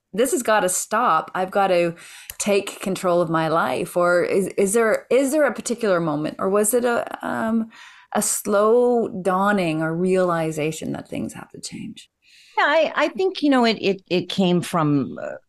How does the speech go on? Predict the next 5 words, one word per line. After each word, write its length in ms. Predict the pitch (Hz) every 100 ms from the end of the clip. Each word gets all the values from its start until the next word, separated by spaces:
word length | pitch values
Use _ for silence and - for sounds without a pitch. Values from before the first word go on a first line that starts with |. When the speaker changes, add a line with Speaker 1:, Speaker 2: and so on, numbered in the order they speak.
| _ -
Speaker 2:
from 360 | 160 151 135 - _ _ _ _
a 60 | 151
lot 360 | 151 143 147
of 200 | 151 123 117 -
work 460 | 127 135 127 127